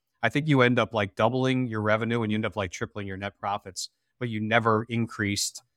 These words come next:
uh, one property. You know, you just kept at that same, uh, count. That,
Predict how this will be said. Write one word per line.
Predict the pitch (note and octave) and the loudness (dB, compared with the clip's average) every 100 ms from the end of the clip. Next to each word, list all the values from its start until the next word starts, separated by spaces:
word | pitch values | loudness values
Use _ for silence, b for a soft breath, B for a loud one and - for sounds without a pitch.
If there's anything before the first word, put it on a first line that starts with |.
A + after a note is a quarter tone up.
| _ _ - | _ _ -6
uh, | G2+ F#2+ | -4 -2
one | F#2+ G#2 G2+ | -2 0 2
property. | G#2+ F#2+ F#2+ F2+ - | 2 -2 -4 -10 -10
You | A2+ | -6
know, | G2+ | -4
you | G2 | -4
just | G2+ G2+ - | -4 -6 -8
kept | A2 - | -18 -6
at | G#2 | -2
that | G2 F#2+ | -2 -2
same, | - G2+ G2 | -2 -2 -2
uh, | F#2+ F2+ | -8 -10
count. | - F#2 F#2+ _ _ - | -10 -10 -12 _ _ -20
That, | A2+ B2+ | -18 -18